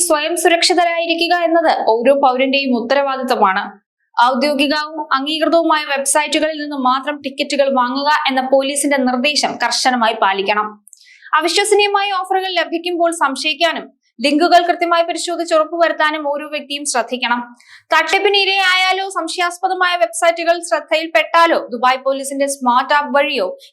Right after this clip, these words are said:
ഈ ക്രൈം പ്ലാറ്റ്ഫോം വഴിയോ വിവരങ്ങൾ കൈമാറാൻ മടിക്കരുത്. നയൻ സീറോ വൺ എന്ന നമ്പറിലൂടെയും ഇത്തരം പരാതികൾ അധികൃതരുടെ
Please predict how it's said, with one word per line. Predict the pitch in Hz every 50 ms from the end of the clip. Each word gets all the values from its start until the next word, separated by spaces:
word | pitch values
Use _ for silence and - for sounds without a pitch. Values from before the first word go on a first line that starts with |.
| - 311
ഈ | 339 330 339
ക്രൈം | 359 349 359 359 359 359
പ്ലാറ്റ്ഫോം | 359 330 311 311 - - 339 339 330 320
വഴിയോ | 302 285 294 320 311 302
വിവരങ്ങൾ | 269 254 285 277 277 294 294 294 285
കൈമാറാൻ | 254 254 262 262 269 269 269 277 277 262 254
മടിക്കരുത്. | 240 226 247 247 - 262 240 233 220 240 233 233 - _ _ _ _ _ _ - 285
നയൻ | 311 320 339 359 370
സീറോ | 370 403 403 403 403
വൺ | 415 415 403
എന്ന | 392 392 392 392 381
നമ്പറിലൂടെയും | 349 339 330 359 359 381 392 381 339 359 359 349 359 349 - 302
ഇത്തരം | 311 330 330 330 339
പരാതികൾ | 320 311 311 311 311 330 330 339 330 - - 277
അധികൃതരുടെ | 262 294 294 311 311 311 311 311 320